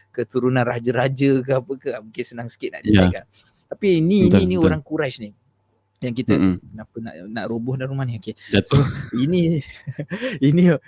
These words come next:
Speaker 1: ini orang Quraisy ni kita sebutkan. Dalam ayat ini cerita dia terus Allah mula li ilafi Quraisy kan.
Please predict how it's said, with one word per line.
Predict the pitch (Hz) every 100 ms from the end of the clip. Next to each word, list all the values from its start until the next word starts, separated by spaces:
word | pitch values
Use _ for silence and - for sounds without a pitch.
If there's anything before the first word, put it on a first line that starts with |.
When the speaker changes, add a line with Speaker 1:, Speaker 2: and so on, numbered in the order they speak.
| -
Speaker 1:
ini | 143 170
orang | 151 139
Quraisy | 135 143 143 127
ni | 120
kita | 113 110
sebutkan. | 113 120 - 104 107
Dalam | 117 135 135
ayat | - 139 156
ini | 156 175
cerita | 202 196 147 -
dia | 165 220
terus | - 220 -
Allah | 156 156
mula | 156 165
li | 160 180
ilafi | 185 175 160 - 135
Quraisy | - 113 110 113
kan. | - 113